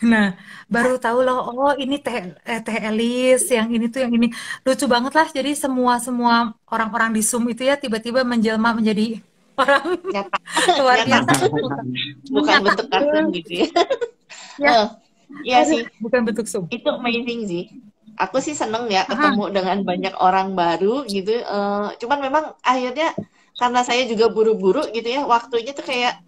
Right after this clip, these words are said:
Speaker 2: nggak cukup gitu. Ini aku pengen nyapa ini dan itu, ah udah, udah dari jauh cuman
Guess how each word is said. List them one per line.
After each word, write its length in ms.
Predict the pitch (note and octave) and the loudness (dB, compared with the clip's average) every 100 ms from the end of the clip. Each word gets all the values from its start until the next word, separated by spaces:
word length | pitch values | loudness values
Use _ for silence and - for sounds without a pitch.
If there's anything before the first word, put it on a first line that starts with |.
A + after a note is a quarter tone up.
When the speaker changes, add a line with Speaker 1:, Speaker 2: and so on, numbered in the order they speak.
| _ _ | _ _
Speaker 2:
nggak 160 | - A#3 | -6 -4
cukup 320 | C4+ E4 C#4+ | -4 -6 -6
gitu. 240 | B3 C4+ | -6 -6
Ini 400 | - A#3 C#4 - _ - | -6 -6 -6 -10 _ -20
aku 240 | - D4 | -10 -6
pengen 240 | C4 B3 B3+ | -2 -2 -2
nyapa 320 | A#3+ A#3+ B3 | -2 -2 -2
ini 160 | B3+ B3 | -2 -6
dan 160 | C#4+ | -6
itu, 160 | A#3+ C#4+ | -4 -2
ah 360 | D#4+ B4 B4+ A#4+ A4 | 2 4 4 4 4
udah, 140 | A4+ | 4
udah 160 | G#4+ G#4 | 4 6
dari 240 | C4 C4+ | 6 4
jauh 240 | A#3+ A#3+ C#4 | 2 0 2
cuman 320 | C#4 A3 | 0 0